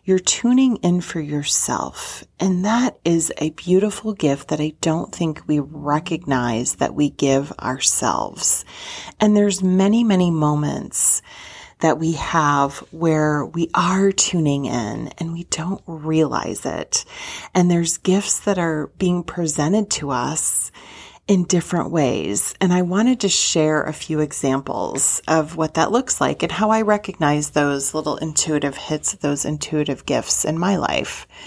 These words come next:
And one just happened recently, actually yesterday. Yesterday, I went, yesterday afternoon, I went to Trader Joe's here in Little Rock.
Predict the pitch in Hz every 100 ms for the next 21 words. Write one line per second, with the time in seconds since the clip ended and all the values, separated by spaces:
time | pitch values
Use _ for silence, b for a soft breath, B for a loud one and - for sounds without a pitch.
0 | B B B - 190 214 254 277 - 185
1 | 180 165 151 151 - - 143 - - 214
2 | - 269 220 214 - - - 69 180 -
3 | - _ _ _ _ _ _ 208 233 247
4 | - 196 160 160 160 170 165 170 160 156
5 | - - - 180 - 240 269 - 233 147
6 | 143 147 139 185 175 165 170 190 135 -
7 | 156 - 147 135 135 123 123 - 175 196